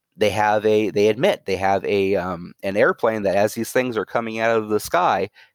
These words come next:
they come and they collect them. And there's video of this thing collecting these satellites coming out that they completely, um, they digitize it to where you can't see the plane.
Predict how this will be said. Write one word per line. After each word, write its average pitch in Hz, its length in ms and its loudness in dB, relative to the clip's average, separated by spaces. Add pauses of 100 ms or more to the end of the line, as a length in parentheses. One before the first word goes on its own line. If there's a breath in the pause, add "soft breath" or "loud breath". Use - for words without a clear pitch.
they 95 100 -2
come 104 240 0
and 101 80 -4
they 104 60 0
collect 107 360 -2
them. 87 200 -2 (760 soft breath)
And 104 300 0
there's 101 240 2
video 151 340 2
of 104 100 0
this 101 200 -2
thing 101 280 0
collecting 113 640 -2
these 107 440 -4
satellites - 500 0
coming 98 240 0
out 110 140 0
that 104 140 0
they 104 160 2
completely, 110 680 2
um, 90 400 -2 (160)
they 98 120 -2
digitize 113 580 0
it - 120 -6
to - 80 -12
where 92 140 -2
you 110 140 -4
can't 110 260 -4
see - 120 -4
the 87 120 -8
plane. - 440 -4